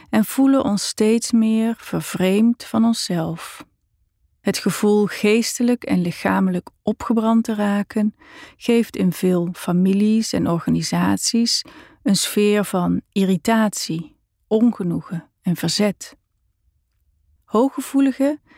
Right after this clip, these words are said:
en niet-hooggevoelige mensen kampen met een teveel aan hectiek, stress en hoge verwachtingen. Maar sensitieve mensen lijden significant meer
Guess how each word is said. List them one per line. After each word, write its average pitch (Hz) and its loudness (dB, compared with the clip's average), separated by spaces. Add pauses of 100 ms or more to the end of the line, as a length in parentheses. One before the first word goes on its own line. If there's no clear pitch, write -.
(200)
en 180 2
niet-hooggevoelige 233 0
mensen 208 0 (100)
kampen 208 2
met 190 -2
een 180 -2
teveel 208 0
aan 160 -4
hectiek, - -4
stress - -2 (380)
en 175 2
hoge 196 0
verwachtingen. 180 -4 (520)
Maar 180 0
sensitieve 254 0
mensen 180 0
lijden 214 2
significant 226 -2 (120)
meer 196 2